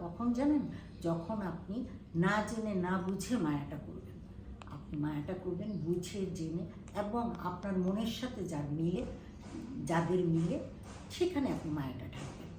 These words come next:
এবং সেই মায়াটুকু দিয়ে তাকে আরেকটু উদ্বুদ্ধ করবেন, তাকে আরেকটু উপর তুলে নিয়ে যাবেন। এই জন্য, আহ, সঙ্গে যুক্ত করছে একটা জিনিস, সেটা হচ্ছে যে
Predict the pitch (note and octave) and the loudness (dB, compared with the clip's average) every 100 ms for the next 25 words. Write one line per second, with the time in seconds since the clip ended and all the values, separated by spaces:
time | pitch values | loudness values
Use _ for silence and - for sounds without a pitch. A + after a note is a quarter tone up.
0 | - - - D3+ D#3 E3+ - - A#3 G#3+ | -12 -12 -6 -2 0 0 -2 -2 2 4
1 | F#3+ F#3+ G3 G#3 F#3 F#3 E3+ E3 E3 E3 | 4 2 0 -2 2 2 0 -2 -2 -4
2 | - - - - G3 F3+ - A3 A3 E3 | -6 -8 -10 -8 -2 -2 0 -4 -2 -4
3 | - - - E3 E3 - E3 E3 - E3 | -4 -6 -6 -4 -4 -2 -2 -2 -4 -6
4 | - - A#3 - A#3+ F3 C#3+ D3 - - | -6 -6 -6 0 2 2 -2 -2 -4 -6
5 | - - F#2 - - - - - - - | -8 -8 -8 -10 -12 -12 -12 -12 -12 -6
6 | D#3+ E3 E3+ G3+ D4+ - - - - - | 0 0 0 -2 -2 -6 -10 -10 -10 -12
7 | - - - C#3+ C3+ C3 C#3 - - - | -12 -10 -6 -4 -4 -6 -8 -10 -10 -12
8 | - - - - - A#3+ C4 C4+ F3 B3 | -10 -10 -10 -8 2 4 6 4 2 -4
9 | - C4 F3 - - - - - D#4 - | -4 -4 -4 -4 -6 -8 -6 -6 -6 -6
10 | B3+ B3+ B3+ B3+ C#4 A#3+ C4 | -4 -2 -2 -2 -4 -2 -2